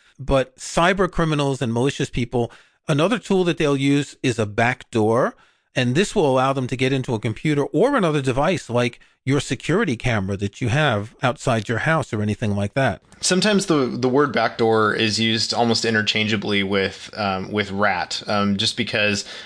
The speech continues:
Speaker 2: um, a rat is, again, it's kind of a suite of tools that somebody can use to get into your computer. But a backdoor is basically, it's a way for somebody else to be able to get into your computer or device without having to authenticate,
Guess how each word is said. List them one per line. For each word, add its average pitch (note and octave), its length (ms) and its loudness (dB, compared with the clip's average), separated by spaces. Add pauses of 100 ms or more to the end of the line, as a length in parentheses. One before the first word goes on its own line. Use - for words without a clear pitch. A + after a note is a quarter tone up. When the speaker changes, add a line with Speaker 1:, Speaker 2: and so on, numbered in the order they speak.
(140)
Speaker 2:
um, F#2+ 340 -2
a A2+ 100 2
rat A#2 380 2
is, G#2+ 220 0
again, A2+ 320 0
it's G2+ 180 -2
kind D#3 180 -2
of A2+ 60 -2
a - 60 0
suite D3 560 0
of A2 160 0
tools A2+ 340 0
that G#2 120 -2
somebody G#2 280 0
can G2+ 140 -2
use G#2 200 0
to G#2 160 0
get G#2+ 180 -2
into G2+ 220 0
your G2+ 100 0
computer. G2+ 600 -4 (480)
But B2+ 180 2
a C3 60 0
backdoor B2 880 2 (320)
is A#2+ 360 2
basically, E3 560 0
it's C3 160 0
a F3 40 6
way F3 220 2
for E3 140 -2
somebody C3 480 2
else A#2 320 2
to - 120 -2
be B2 160 2
able B2+ 200 2
to A2 80 0
get A2+ 420 -2
into C3+ 320 2
your A#2+ 160 2
computer A2+ 420 -2
or G#2 80 2
device G#2 420 0
without A2+ 340 0
having G#2+ 300 -2
to G2+ 400 -2
authenticate, G#2 760 -4